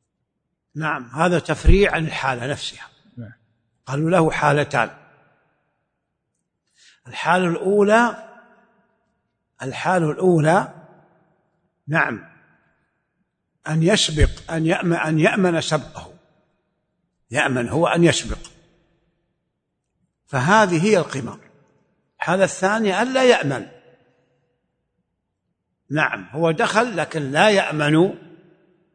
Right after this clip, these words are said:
Speaker 1: أنه ي-، أنه يسبق أو يعني،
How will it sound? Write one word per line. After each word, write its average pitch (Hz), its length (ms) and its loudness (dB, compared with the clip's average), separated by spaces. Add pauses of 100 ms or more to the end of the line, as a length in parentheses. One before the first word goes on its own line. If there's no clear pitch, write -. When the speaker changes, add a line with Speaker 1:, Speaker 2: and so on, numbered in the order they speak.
(460)
Speaker 1:
أنه 160 340 0
ي-، 147 60 2 (180)
أنه 156 360 -2
يسبق 202 560 -2
أو 196 80 -4 (200)
يعني، 113 300 -10